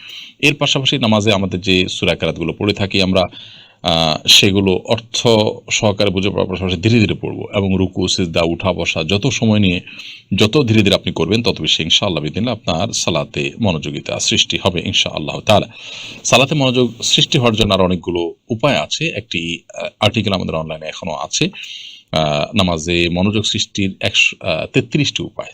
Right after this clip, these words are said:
তেত্রিশটি উপায়। এটি শেখ, আহ, বিন বাজ রাহমাহুল্লাহ, সৌদি আরবের সাবেক গ্র্যান্ড মুফতি, তার একটা লেখার অনুবাদ আমি করেছি, সেটি আছে সোশ্যাল মিডিয়াতে, দেখে নিতে পারেন।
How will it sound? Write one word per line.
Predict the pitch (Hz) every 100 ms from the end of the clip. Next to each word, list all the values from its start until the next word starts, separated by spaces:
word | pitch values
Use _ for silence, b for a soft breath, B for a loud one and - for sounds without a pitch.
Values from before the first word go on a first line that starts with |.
| -
তেত্রিশটি | 85 87 87 90
উপায়। | 82 127
এটি | 90 87 113
শেখ, | - 104 85 -
আহ, | 80 78
বিন | 85 87
বাজ | 98
রাহমাহুল্লাহ, | 90 90 104
সৌদি | 110 87
আরবের | 76 73
সাবেক | - 71 73
গ্র্যান্ড | 180 202
মুফতি, | 196 - 160 B B B -
তার | 120
একটা | 123
লেখার | 101 95 85
অনুবাদ | 92 98 127 104
আমি | 90
করেছি, | 76 98 107 - 147
সেটি | - 73 -
আছে | - -
সোশ্যাল | 82 87 87
মিডিয়াতে, | 90 117
দেখে | - -
নিতে | 69 -
পারেন। | 101